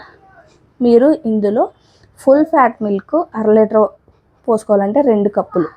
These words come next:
అర లీటర్ పాలు అనేది యాడ్ చేసుకోవాలి. ఒకవేళ మీ దగ్గర ఫుల్ ఫ్యాట్ మిల్క్ అనేది అవైలబుల్ లేకపోతే,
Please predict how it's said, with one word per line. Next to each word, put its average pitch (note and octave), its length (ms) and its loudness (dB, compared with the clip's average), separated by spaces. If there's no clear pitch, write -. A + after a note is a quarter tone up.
అర A3+ 120 2
లీటర్ A3+ 340 2
పాలు A3 260 2
అనేది A#3 460 -2
యాడ్ G#3 260 -4
చేసుకోవాలి. F#3+ 400 -4
ఒకవేళ A3+ 380 2
మీ C4 220 2
దగ్గర A3 220 0
ఫుల్ A3+ 300 0
ఫ్యాట్ B3+ 300 -2
మిల్క్ A#3 320 -2
అనేది G#3+ 260 0
అవైలబుల్ G3 520 0
లేకపోతే, F3+ 560 -4